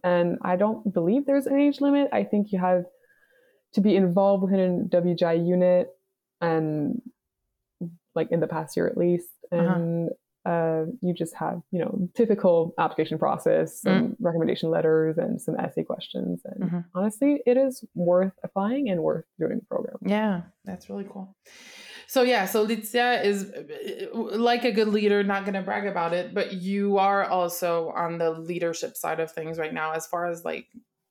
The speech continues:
Speaker 2: um, maybe your generation, 'cause you were, is it just, you were a guard captain, but I don't know how, how it was called at Boston.
Speaker 1: <laughs> I was flag captain.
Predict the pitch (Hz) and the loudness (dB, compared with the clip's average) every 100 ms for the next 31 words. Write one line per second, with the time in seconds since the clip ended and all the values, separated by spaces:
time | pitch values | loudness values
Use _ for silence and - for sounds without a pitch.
0 | _ - 92 - - - 190 180 180 170 | _ -8 -6 -8 -12 -8 -4 -2 -2 -2
1 | 160 160 156 156 180 208 208 208 185 165 | -4 -4 -6 -8 -6 -4 -2 -4 -6 -10
2 | 160 165 160 160 160 165 _ - - _ | -6 -4 -2 -2 -2 -6 _ -20 -20 _
3 | _ _ - - 196 202 185 190 190 - | _ _ -12 -2 0 2 2 0 -2 -8
4 | - 196 214 226 185 160 160 165 175 - | -8 0 4 4 4 2 0 -2 -4 0
5 | 208 208 185 175 165 160 160 170 165 165 | 2 4 2 2 0 0 -2 -2 -2 -2
6 | 165 _ - 185 180 190 190 - 196 190 | -6 _ -6 -2 0 2 0 0 -2 0
7 | 175 175 175 - 240 240 247 269 262 269 | -2 0 0 0 2 4 4 4 2 4
8 | 220 220 - 185 - - - - 151 175 | 4 4 4 2 2 2 0 0 0 0